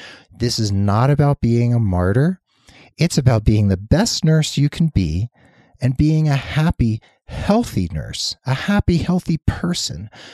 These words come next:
who really focuses on his or her well-being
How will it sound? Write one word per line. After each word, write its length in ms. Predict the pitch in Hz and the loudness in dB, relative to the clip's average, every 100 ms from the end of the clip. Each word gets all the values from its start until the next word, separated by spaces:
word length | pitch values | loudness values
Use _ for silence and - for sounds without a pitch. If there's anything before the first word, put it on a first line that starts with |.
| - | -16
who 120 | - 185 | -4 -2
really 340 | 196 226 208 | 0 0 0
focuses 680 | - - 208 - 165 139 123 | 0 0 0 0 0 0 0
on 160 | 117 117 | 0 2
his 240 | 147 147 | 0 2
or 60 | 139 | 2
her 160 | 143 | 2
well-being 800 | 143 139 139 120 117 135 98 76 | 4 4 2 2 2 2 0 -6